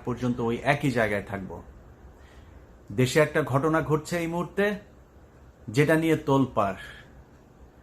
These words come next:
আমাদের কিছু নতুন সুশীল বুদ্ধিজীবী বের হয়েছে, যারা এটার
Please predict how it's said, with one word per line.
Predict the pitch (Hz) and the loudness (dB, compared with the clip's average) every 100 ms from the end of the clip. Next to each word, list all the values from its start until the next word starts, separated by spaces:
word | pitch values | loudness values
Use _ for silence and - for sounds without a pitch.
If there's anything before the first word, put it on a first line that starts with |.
| - - - | -20 -20 -6
আমাদের | - 139 143 151 | 0 4 4 4
কিছু | 147 147 151 | 2 -2 2
নতুন | 135 139 160 156 113 - | 2 2 4 2 2 -4
সুশীল | - 151 143 160 131 95 - - | -8 -4 0 2 2 0 -8 -10
বুদ্ধিজীবী | 110 135 131 143 139 123 104 87 - - - - | -2 -2 0 0 2 2 0 -4 -14 -20 -18 -2
বের | 120 127 | 2 2
হয়েছে, | 117 117 - | 4 2 2
যারা | 101 113 143 147 | 2 4 4 2
এটার | 127 143 156 | 0 2 4